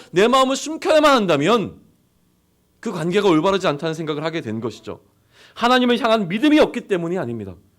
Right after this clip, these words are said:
믿음은 있으나 우리의 마음이 슬픈 것도 현실이고 사실이기 때문에 그렇습니다. 그렇게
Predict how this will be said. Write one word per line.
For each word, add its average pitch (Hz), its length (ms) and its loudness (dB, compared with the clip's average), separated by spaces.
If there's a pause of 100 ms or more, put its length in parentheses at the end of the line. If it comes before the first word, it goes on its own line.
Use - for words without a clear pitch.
(720)
믿음은 220 680 0
있으나 226 640 0 (180)
우리의 208 380 -4
마음이 220 560 0
슬픈 233 480 -10
것도 190 400 -2
현실이고 254 640 -6
사실이기 214 520 -8
때문에 127 520 -4
그렇습니다. 143 460 -6 (720)
그렇게 226 500 2